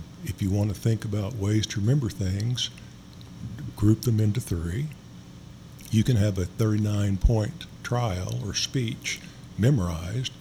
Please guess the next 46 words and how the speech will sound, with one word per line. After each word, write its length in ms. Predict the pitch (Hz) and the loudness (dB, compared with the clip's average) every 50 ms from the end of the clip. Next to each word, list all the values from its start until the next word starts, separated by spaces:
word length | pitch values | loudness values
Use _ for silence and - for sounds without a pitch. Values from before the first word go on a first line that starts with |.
| - - - - - - | -20 -18 -18 -16 -10 -8
if 120 | - - - | -6 -4 -2
you 80 | 101 98 | -2 0
take 300 | - - 107 98 - - | 2 2 2 2 0 -4
it 100 | - - - - - - - | -6 -6 -8 -16 -12 -6 0
in 140 | 104 92 85 - - | 0 0 0 -2 -2
terms 360 | - 113 107 104 101 95 92 | 0 2 2 2 2 0 0
of 80 | 87 | -2
three, 580 | - - - 120 120 123 113 90 87 110 127 123 110 92 | -4 -4 -2 0 2 2 2 2 0 -2 -4 -4 -4 -2
and 140 | 95 95 | -2 0
then 220 | 87 95 98 87 - - | 0 0 0 0 -2 -2
each 240 | 117 113 110 - - | -2 -2 -2 -2 -6
of 100 | 95 82 | -6 -4
those 320 | 107 110 127 123 - - - - - - - - - - - | -2 -2 0 0 -2 -4 -4 -8 -18 -18 -18 -18 -18 -8 -2
points 360 | - 107 92 87 - - - - | 0 0 0 0 -2 -4 -4 -4
has 320 | 98 87 82 82 - - - - - - | -4 -4 -4 -4 -4 -4 -6 -8 -12 -6
three 180 | - 98 95 87 | -2 -2 -2 -2
points 400 | - - 90 87 85 - - - | -2 -4 -4 -4 -2 -2 -4 -4
that 180 | - - - - | -4 -6 -6 -6
you're 80 | 98 85 | -6 -6
gonna 180 | 87 78 76 | -6 -6 -6
make, 420 | 76 76 80 85 113 147 - - - - - - - - - - - | -8 -8 -8 -6 -6 -8 -8 -10 -12 -14 -14 -16 -14 -16 -14 -8 -2
and 100 | 101 92 | 0 2
each 180 | 104 113 107 - | 2 2 2 2
of 100 | 107 85 | 0 2
those 200 | 120 131 165 165 | 4 4 4 2
points 360 | - - 123 104 90 87 - | 2 2 2 2 2 0 -2
has 200 | - 101 85 80 | -2 -2 -2 -2
three 240 | - - 90 90 85 | -4 -4 -2 -4 -2
points 340 | 85 - 92 82 82 - - | -2 -2 -4 -4 -4 -6 -8
you're 100 | - 87 | -8 -8
gonna 260 | 85 80 76 73 78 78 80 | -8 -8 -10 -10 -10 -10 -10
make. 80 | 117 131 - - - - - - - - - - - - - - - | -10 -10 -12 -14 -18 -18 -18 -16 -16 -16 -16 -16 -16 -16 -12 -6 -2
Uh, 180 | 92 92 90 90 | 0 2 2 2
it's 100 | 92 92 - | 2 2 2
just 240 | 127 113 - - | 4 4 2 4
the 60 | - 101 | 2 2
best 340 | 87 113 131 127 - - | 4 4 4 4 4 4
thing 180 | - 127 117 117 | 4 6 6 6
that 100 | 110 101 | 6 4
I've 180 | 107 113 123 113 | 4 4 4 4
run 160 | 110 101 98 | 4 4 2
across 480 | 95 - - 107 92 90 98 101 - - | 2 2 2 2 2 2 2 2 0 0
as 80 | 95 92 | -2 -2
far 320 | - - 104 98 92 95 | -2 -2 -2 0 2 2
as, 200 | 98 95 87 - - - - - - - - - - - - | 2 0 0 -4 -6 -10 -16 -16 -16 -16 -16 -14 -12 -8 -4
uh, 220 | 101 95 92 92 | -2 -2 0 0